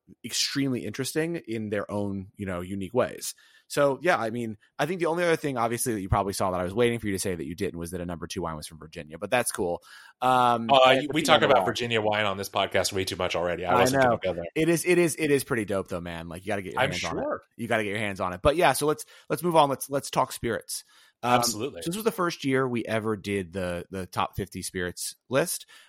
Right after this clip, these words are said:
Speaker 1: We're gonna obviously
Speaker 2: Yes.
Speaker 1: keep doing it, um, moving forward. And I have to tell you, this was the hardest list to create out of the three.
Speaker 2: Oh, I, I think it's insane that you guys did this. I'm glad you did, but, but when you told me that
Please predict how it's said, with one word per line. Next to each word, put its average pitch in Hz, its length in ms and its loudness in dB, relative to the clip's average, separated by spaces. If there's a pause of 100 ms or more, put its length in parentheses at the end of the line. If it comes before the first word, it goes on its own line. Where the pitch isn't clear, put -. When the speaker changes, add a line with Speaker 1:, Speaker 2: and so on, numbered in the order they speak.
Speaker 1:
We're 117 140 -4
gonna 110 100 0
obviously 104 220 -4
Speaker 2:
Yes. - 60 -12
Speaker 1:
keep 104 120 -12
doing 95 220 -8
it, 92 120 -10 (120)
um, 87 340 -8 (380)
moving 98 260 -8
forward. 135 380 0 (320)
And 139 120 0
I 131 100 2
have 156 80 -2
to 190 80 -12
tell 123 200 -2
you, 156 240 -2 (400)
this 131 240 0
was 220 140 -2
the 175 80 4
hardest 127 360 0
list 110 200 -4
to 110 80 -8
create 95 240 -6
out 80 120 -8
of 76 60 -12
the 78 60 -10
three. - 320 -14 (300)
Speaker 2:
Oh, 110 140 2
I, 151 240 6 (100)
I 156 120 8
think 185 180 2
it's 170 140 -4
insane 117 480 0
that 110 100 -6
you 110 100 -6
guys 95 240 -2
did 101 140 -6
this. 139 140 2
I'm 127 120 -2
glad 113 280 6
you 117 80 -6
did, 104 380 -4 (280)
but, 117 240 4 (220)
but 131 80 -2
when 131 160 0
you 139 180 2
told 123 300 4
me 120 100 0
that 104 220 -4